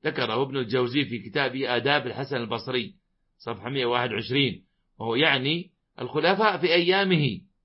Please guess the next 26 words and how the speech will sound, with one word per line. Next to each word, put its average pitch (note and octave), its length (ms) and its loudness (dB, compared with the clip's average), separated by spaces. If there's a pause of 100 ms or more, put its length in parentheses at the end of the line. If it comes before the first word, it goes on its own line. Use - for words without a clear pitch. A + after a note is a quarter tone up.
(1120)
الحسن C3+ 240 -6
البصري B2 600 0 (1600)
رحمه B2 340 -2
الله C#3 300 4
يقول: A#2 240 -4
"هؤلاء B2+ 480 2
وإن G3+ 220 2
رقصت E3 480 0
بهم D3+ 140 0
المهماليج C3+ 800 0 (420)
ووطئ C3+ 380 -2
الناس C#3+ 340 0
أعقابهم، C3+ 760 2 (300)
فإن B2+ 220 -4
ذل D3+ 280 -2
المعصية D#3 580 -2
في C#3+ 140 -4
قلوبهم". C#3+ 680 2 (920)
فيعني D3+ 1080 -2
من D#3+ 180 -4
كان E3 280 2
في C3+ 100 -4
زمنه E3 500 0
من E3 300 -4
بعض F3 280 0
الخلفاء C#3 880 0